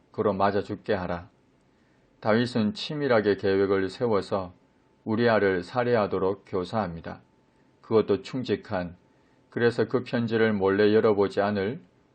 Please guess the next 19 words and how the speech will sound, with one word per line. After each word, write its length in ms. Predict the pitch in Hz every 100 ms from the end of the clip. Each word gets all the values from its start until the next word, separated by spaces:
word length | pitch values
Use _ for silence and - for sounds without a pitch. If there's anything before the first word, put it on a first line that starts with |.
| -
우리아의 440 | 107 117 113 101
손에 280 | 98 104 98
들려서 640 | - 95 98 95 95 87 - _ _ _ -
요압에게 540 | 98 98 101 95 90
전달하게 800 | 87 104 104 92 90 87 107 101
합니다. 420 | 90 80 85 - - _ _ _ _ _ _ _ _ _ _ _ -
이 120 | 131
편지를 440 | 131 127 123 127 123
받아든 440 | 127 120 117 120
요압은 480 | 104 101 95 92 82 - _ _ _ -
라빠성을 720 | 104 110 - 107 - 104 98
살펴서 760 | 98 117 110 107 92 107 92 85 _ _ _ _ _
적군의 460 | 120 104 120 107
강한 440 | 98 95 98 107 101
용사들이 640 | 107 120 120 101 98 95
있는 280 | 95 98 104
것을 300 | 98 90 92
아는 400 | 82 92 101 107
곳에 480 | 110 104 101 101